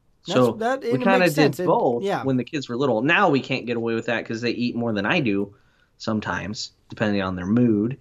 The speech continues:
Speaker 1: Um, but I think the dining plan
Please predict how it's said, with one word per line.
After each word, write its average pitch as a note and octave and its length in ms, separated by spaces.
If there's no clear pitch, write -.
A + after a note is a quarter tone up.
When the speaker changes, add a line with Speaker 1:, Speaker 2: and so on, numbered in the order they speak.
Speaker 1:
Um, F#2 500
but B2 260
I D3+ 80
think D4+ 260
the D#3+ 80
dining B2+ 500
plan F#2+ 560